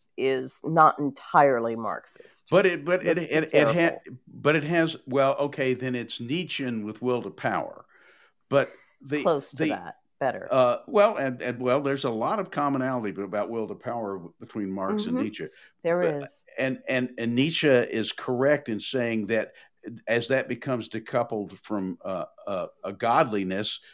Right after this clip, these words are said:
Speaker 2: that you're going to
Speaker 1: Mm-hmm.
Speaker 2: have, uh, the twentieth century, and we sure enough did. But
Speaker 1: And
Speaker 2: if,
Speaker 1: we did.
Speaker 2: if you look at the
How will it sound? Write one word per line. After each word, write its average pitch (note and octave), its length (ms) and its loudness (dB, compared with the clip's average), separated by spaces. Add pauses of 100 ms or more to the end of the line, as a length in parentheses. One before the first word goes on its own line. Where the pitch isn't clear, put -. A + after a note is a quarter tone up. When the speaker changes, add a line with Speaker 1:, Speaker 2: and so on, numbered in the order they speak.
(160)
Speaker 2:
that A2+ 260 -2
you're A#2+ 160 -2
going A#2+ 260 -2
to G#2+ 60 0
Speaker 1:
Mm-hmm. G#2 140 -2
Speaker 2:
have, G#2 380 0
uh, G2 280 0 (140)
the - 80 -6
twentieth G#2 400 -4
century, G2+ 500 -2
and E2+ 120 -6
we E2+ 140 -6
sure G2+ 240 -4
enough F2+ 240 -6
did. G2+ 320 -2 (540)
But - 140 2
Speaker 1:
And C#3+ 100 4
Speaker 2:
if, F3+ 60 -8
Speaker 1:
we F3 80 -6
did. C3+ 300 -8
Speaker 2:
if D3+ 140 4
you E3 120 6
look G3 200 4
at - 120 2
the - 140 0